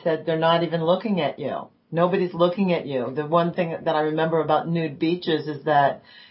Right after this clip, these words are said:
people pretty much are not checking each other out. There's less, um, sexuality, overt sexuality at the beach,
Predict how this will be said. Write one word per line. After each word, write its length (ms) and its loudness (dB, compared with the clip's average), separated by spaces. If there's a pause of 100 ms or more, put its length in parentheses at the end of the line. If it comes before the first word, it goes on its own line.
(120)
people 320 2
pretty 300 2
much 300 2 (800)
are 160 4
not 420 4
checking 600 -2 (160)
each 220 -6
other 260 2
out. 480 0
There's 340 2
less, 380 4 (340)
um, 460 -6 (720)
sexuality, 1040 2 (260)
overt 600 6
sexuality 720 4
at 200 -2
the 80 -4
beach, 380 -6